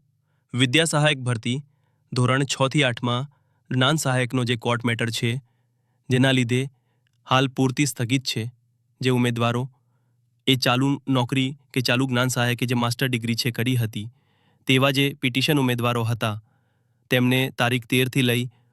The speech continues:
અને એકવીસ તારીખ સુધી વેરિફિકેશન કમિટી આગળ ગાંધીનગર રૂબરૂ મુલાકાત માટે બોલાવેલા હતા. અને એ જ ઉમેદવારો દ્વારા છે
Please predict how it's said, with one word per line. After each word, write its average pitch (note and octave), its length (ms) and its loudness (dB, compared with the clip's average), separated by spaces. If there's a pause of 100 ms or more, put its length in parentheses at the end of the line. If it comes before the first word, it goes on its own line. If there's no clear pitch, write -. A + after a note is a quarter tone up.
(140)
અને B2+ 220 2
એકવીસ C#3+ 400 0
તારીખ A#2+ 320 0
સુધી A#2 260 -4 (440)
વેરિફિકેશન C3 680 0
કમિટી A#2+ 380 0
આગળ A#2+ 260 -2 (340)
ગાંધીનગર B2+ 540 2 (160)
રૂબરૂ C3 380 2
મુલાકાત A#2 400 -2
માટે A2+ 220 -4
બોલાવેલા A#2 420 0
હતા. G2+ 240 -8 (600)
અને C3 220 2
એ D3 100 2
જ D3+ 180 2
ઉમેદવારો B2 500 0
દ્વારા A2+ 300 0
છે A2 180 -4